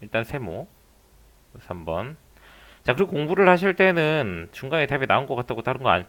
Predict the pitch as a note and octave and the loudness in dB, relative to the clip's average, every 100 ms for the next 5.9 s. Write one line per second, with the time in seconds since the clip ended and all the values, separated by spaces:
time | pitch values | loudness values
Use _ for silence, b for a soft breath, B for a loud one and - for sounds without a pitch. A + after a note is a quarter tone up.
0 | - - - D3 B2+ E2+ F#2 B2 - - | -10 -12 -10 -6 -4 -4 -4 -6 -8 -6
1 | F#2+ G#2 B2 A#2 E2 F2 - B B B | -4 -2 -4 -4 -8 -8 -16 B B B
2 | _ - - F#3 - E3+ A#2 A2 - G2+ | _ -6 -4 -4 0 0 0 -6 -10 -6
3 | C3+ G2+ F2 A#2+ B2 F2+ - F#2 G#2+ G#2+ | -6 -4 -2 -2 0 -2 -2 -6 -6 -6
4 | G2 B2 G2+ - C#3 F#2+ E2+ G2+ A2+ - | -2 0 0 -4 -4 -4 -4 -2 -2 -4
5 | - - D#3+ E3+ B2+ F#2+ D#2+ D#2 F#2 | -6 -10 -6 -2 -2 -2 -6 -10 -12